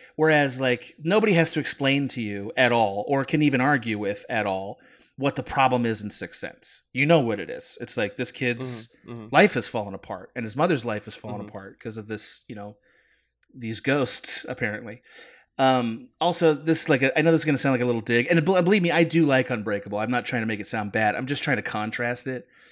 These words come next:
Speaker 1: Um,
Speaker 2: Mm-hmm.
Speaker 1: I, the other dumb thing about this movie is that sometimes Shyamalan com-, commits to a thing that is cooler on paper than it is in practice. And I
Speaker 2: Yeah,
Speaker 1: think,
Speaker 2: I've, uh, yeah.
Speaker 1: yeah, and I think that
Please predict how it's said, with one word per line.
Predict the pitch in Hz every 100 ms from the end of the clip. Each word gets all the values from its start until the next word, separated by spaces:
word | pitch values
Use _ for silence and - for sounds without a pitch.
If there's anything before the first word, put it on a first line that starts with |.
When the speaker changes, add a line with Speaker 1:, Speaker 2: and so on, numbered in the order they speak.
| _ _ _ 131
Speaker 1:
Um, | 120 110
Speaker 2:
Mm-hmm. | 123 117 _ _ _ _ _ _ _ - _ _ -
Speaker 1:
I, | 151 160
the | 165
other | 196 165
dumb | 156 147
thing | 151 135
about | 123
this | 123 -
movie | 127 123
is | 120 127
that | 117
sometimes | - 262 269 226 175
Shyamalan | - 165 151 143 127 110
com-, | - 151 147 -
commits | - 139 151 -
to | -
a | 139
thing | - 135 127
that | 117 113 113 _ _ _ _ _
is | 151 135
cooler | - 175 165 143
on | 131
paper | 120 135 120 135 127
than | 120
it | 113
is | 113 113 110 - -
in | 120 110
practice. | - 113 104 135 139 - - _ _ _ _ _ _
And | 135
I | 139
Speaker 2:
Yeah, | 143 147 - 120
Speaker 1:
think, | 127 -
Speaker 2:
I've, | - -
uh, | 107
yeah. | 104 104
Speaker 1:
yeah, | 156 110 104
and | 139
I | 147
think | - 151 -
that | 131 123